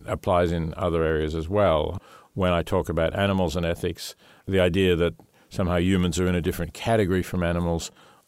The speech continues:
often goes along with the religious belief that humans are made in the image of God or have an immortal soul, and non-human animals don't. The issue that I work on where there's the greatest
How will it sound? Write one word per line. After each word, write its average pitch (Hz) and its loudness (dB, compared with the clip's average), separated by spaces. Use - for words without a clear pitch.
often 98 2
goes 82 2
along 85 0
with 78 -2
the 78 -2
religious 80 -2
belief 82 -4
that 82 -4
humans 82 -2
are 78 -2
made 80 0
in 80 0
the 80 0
image 80 -2
of 78 -6
God 92 2
or 82 -2
have 85 -4
an 80 -2
immortal 80 -2
soul, 90 0
and 82 -4
non-human 80 -2
animals 76 -8
don't. 87 -4
The 131 2
issue 127 0
that 104 4
I 101 4
work 101 2
on 98 0
where 92 2
there's 87 0
the - -10
greatest 82 0